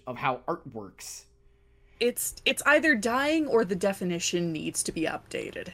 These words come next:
Speaker 1: Yeah, and I feel like dying is probably more accurate because, like, what is outsider art? It's art made by people who were, are untrained,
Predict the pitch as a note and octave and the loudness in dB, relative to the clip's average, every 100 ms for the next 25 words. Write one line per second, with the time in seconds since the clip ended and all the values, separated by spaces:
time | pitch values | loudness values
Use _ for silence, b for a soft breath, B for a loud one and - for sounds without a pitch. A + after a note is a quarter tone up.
0 | E3 G3+ A#3+ C#4 G#3 D3 B2+ F#2 E2+ - | -12 -2 6 8 8 6 2 -6 -14 -4
1 | A3 A#3+ A#3 F4 F4 D4 A3+ D3 D3 D3+ | 2 4 2 -2 2 4 4 0 0 0
2 | E3 D3+ - D#3 D3+ D3 C3+ - - C#3 | 0 -4 -4 0 0 0 -2 -6 -4 -4
3 | - E3 E3+ D3+ D#3+ F3 D3 _ _ G#3 | -2 -6 -6 -6 -6 -6 -8 _ _ 0
4 | D4 C#4+ E3 C#3+ A#2+ - C3 A2 F#2 D#2 | 2 4 2 0 -2 -6 -8 -8 -12 -16
5 | F2 C2 - _ D#3+ C#3+ A3+ B3+ A#3+ G#3+ | -18 -20 -20 _ -6 -4 0 0 2 2
6 | A3 F#3+ F#3 F3 D3+ E3 D3+ C#3+ B2+ B2 | 4 0 0 -8 -6 -4 -4 -4 -4 -4
7 | A#2 A2 A2 b b b b _ _ C#3+ | -6 -8 -12 b b b b _ _ -6
8 | C3 - G#3 A#3 - F3+ E3 D3 C#3+ C#3 | -4 2 4 4 0 -2 0 0 0 0
9 | C3+ C3+ | -2 -2